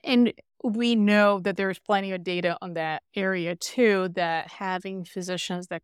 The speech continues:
come from communities of color, they're much more likely to care for their community.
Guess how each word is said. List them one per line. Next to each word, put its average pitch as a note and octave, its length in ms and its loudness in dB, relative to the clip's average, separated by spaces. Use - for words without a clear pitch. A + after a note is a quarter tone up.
come E3+ 260 -8
from E3 200 -14
communities E3 420 -8
of E3 160 -10
color, G3+ 380 2
they're E3+ 140 -6
much E3 260 -10
more E3 100 -8
likely D#3 300 -6
to - 100 -14
care D#3+ 340 -6
for E3 240 -10
their D#3 200 -8
community. E3 680 -4